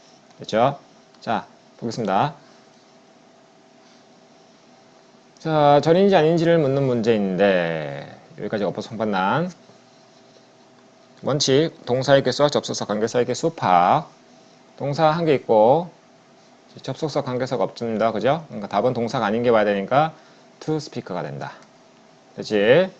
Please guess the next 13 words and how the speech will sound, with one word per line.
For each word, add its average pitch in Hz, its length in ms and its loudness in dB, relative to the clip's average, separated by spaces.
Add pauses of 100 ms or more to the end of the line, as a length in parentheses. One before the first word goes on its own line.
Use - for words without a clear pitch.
(960)
자, 170 200 8
그 175 60 6
다음 180 380 6 (680)
이십일 151 360 2
번 139 120 0
보겠습니다. 90 460 -6 (340)
자, 127 240 -6
is하고 160 480 4
are죠. 113 440 2 (1120)
수의 196 340 2
일치를 151 300 2
묻는 113 200 -2
문제. 101 360 -2